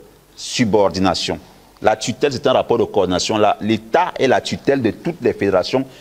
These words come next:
et le ministère des Sports est d'ailleurs le garant de la tutelle des sports. Donc le ministère est là pour la conformité, pour l'encadrement, pour le suivi. Mais pour ce qui est de l'organisation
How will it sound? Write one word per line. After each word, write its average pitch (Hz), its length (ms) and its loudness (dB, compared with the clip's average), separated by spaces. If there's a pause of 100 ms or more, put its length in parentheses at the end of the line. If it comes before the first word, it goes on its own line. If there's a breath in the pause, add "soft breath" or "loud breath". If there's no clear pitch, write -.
(160 loud breath)
et 160 80 4
le 160 100 4
ministère 117 380 4
des 117 140 4
Sports 123 260 2 (140)
est 113 160 4
d'ailleurs 110 480 4
le 95 80 2
garant 113 340 2 (160)
de 95 60 2
la 98 100 4
tutelle 110 320 0
des 95 100 2
sports. 82 360 0 (340 loud breath)
Donc 98 180 2
le 117 60 4
ministère 127 380 2
est - 20 2
là 135 100 4
pour 139 140 0
la 104 100 4
conformité, 101 680 0
pour 127 140 -2
l'encadrement, 95 580 2
pour 123 160 0
le 98 80 2
suivi. 101 340 -4 (520 loud breath)
Mais 135 240 2
pour 131 240 -2
ce - 80 2
qui 131 240 0
est 156 260 2 (160)
de 95 80 0
l'organisation 110 800 2